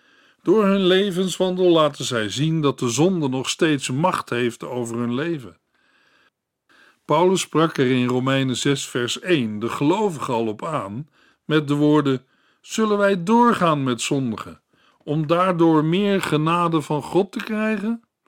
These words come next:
Geen sprake van." Het levensmotto van deze mensen was: "Laten we eten, drinken en vrolijk zijn, want morgen sterven wij misschien."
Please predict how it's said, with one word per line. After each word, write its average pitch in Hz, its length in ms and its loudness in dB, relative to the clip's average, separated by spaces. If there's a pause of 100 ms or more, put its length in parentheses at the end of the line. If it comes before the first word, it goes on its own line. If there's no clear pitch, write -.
(200)
Geen 135 320 0
sprake 117 580 0
van." 143 360 -6 (1040)
Het 131 220 -8
levensmotto 156 1040 2
van 131 240 -4
deze 131 400 0
mensen 156 480 -4
was: - 400 -14 (580)
"Laten 151 400 0
we 156 140 0
eten, 170 440 0
drinken 165 480 0
en 156 160 -4
vrolijk 151 480 4
zijn, 120 320 -2
want 120 220 -2
morgen 156 540 2
sterven 180 520 0
wij 170 220 -2
misschien." 127 460 -10